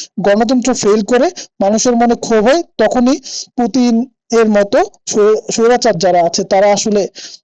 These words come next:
তারা কি করে এই পরিস্থিতিটাকে কাজে লাগায় এবং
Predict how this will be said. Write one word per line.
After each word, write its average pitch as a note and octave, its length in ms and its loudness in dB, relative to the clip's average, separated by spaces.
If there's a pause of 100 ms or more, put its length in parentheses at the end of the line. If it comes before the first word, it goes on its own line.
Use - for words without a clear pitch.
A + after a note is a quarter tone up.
(140)
তারা G#3+ 340 2 (180)
কি A#3+ 80 -4
করে B3+ 260 0
এই G3+ 160 -2
পরিস্থিতিটাকে G3+ 580 -2
কাজে G3+ 300 0
লাগায় D3 300 -2 (220)
এবং G#3+ 360 0